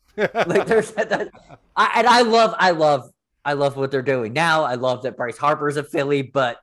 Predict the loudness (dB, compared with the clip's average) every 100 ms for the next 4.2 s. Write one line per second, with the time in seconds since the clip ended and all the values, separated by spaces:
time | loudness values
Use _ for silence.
0 | _ _ -20 -20 -10 -2 2 2 0 -4
1 | 2 2 0 -8 -20 _ _ _ _ -20
2 | -20 _ -18 0 2 2 2 2 2 -2
3 | -8 -6 -4 -4 -4 -8 -16 _ -8 -6
4 | -6 -12